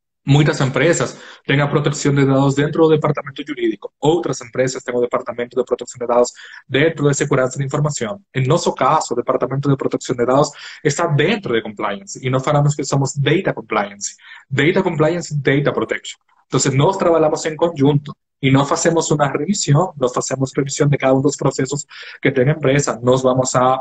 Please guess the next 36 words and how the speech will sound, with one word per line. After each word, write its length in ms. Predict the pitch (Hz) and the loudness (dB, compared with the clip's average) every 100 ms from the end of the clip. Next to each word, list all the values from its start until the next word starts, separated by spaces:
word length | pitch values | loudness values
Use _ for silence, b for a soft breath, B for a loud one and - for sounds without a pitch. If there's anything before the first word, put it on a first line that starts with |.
| - - | -4 -2
eh, 580 | 127 123 120 113 110 110 _ | 2 4 4 2 0 -2 _
olhar 520 | 135 127 123 139 143 B B _ | 2 4 4 2 -2 B B _
quais 260 | 143 135 - | 0 2 0
são 180 | 156 | 0
essas 220 | 135 160 147 | 0 -4 -2
coisas 340 | 143 143 - | 0 0 -2
que 120 | - | -4
tem 180 | 139 135 | -4 -4
que, 100 | 143 143 - 135 | -4 -6 -8 0
eh, 300 | 127 123 127 - | 2 2 0 -4
que 100 | 127 | -4
precisam 420 | 147 127 139 156 | -2 0 0 2
uma 140 | 143 | 2
melhoria. 480 | 135 139 156 156 151 - B B - | 4 4 2 2 0 0 B B -2
Nós 220 | 131 127 | 0 0
temos 260 | 131 131 | 0 0
que 300 | - 135 131 - | 2 2 0 0
determinar 540 | 135 131 131 127 127 | -2 2 0 0 -2
qual 140 | 131 | -2
é 40 | 131 | -2
o 160 | 135 | -2
nível 320 | 127 139 151 156 | 0 4 4 4
de 80 | 147 | 2
risco 380 | 143 139 - | -2 -4 -6
para 240 | 139 131 131 | -8 -4 0
falar 220 | 131 127 | 2 2
para 180 | 127 127 | 2 2
a 60 | |
área. 180 | 127 127 | 2 2
Você 220 | 123 - | 2 -2
tem 240 | - 131 131 | -4 -2 0
que 160 | 139 - B B B | 0 -2 B B B
melhorar, 440 | 147 147 135 131 127 | 0 2 4 4 2
você 220 | 120 - | 0 -2
tem 220 | 135 127 | -2 -2
que 240 | 131 127 | 4 4